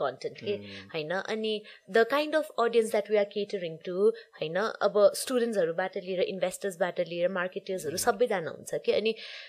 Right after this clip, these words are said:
Speaker 1: uh, I don't know if it's statistically correct or not, होइन, but I think reading, uh, त्यो अटेन्सन स्प्यान चाहिँ मान्छेहरूको कम भइसक्यो जस्तो फिल भएको थियो कि
Speaker 2: अँ।
Speaker 1: मलाई।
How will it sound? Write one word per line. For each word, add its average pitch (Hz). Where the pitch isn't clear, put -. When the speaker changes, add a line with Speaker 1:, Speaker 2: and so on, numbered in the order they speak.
Speaker 1:
uh, 196
I 226
don't 320
know 349
if 311
it's -
statistically 220
correct 180
or 196
not, 175
होइन, 165
but 247
I 247
think 330
reading, 277
uh, 233
त्यो 202
अटेन्सन 233
स्प्यान 202
चाहिँ 208
मान्छेहरूको 185
कम 208
भइसक्यो 180
जस्तो 180
फिल 185
भएको 156
थियो 180
कि 185
Speaker 2:
अँ। 190
Speaker 1:
मलाई। 156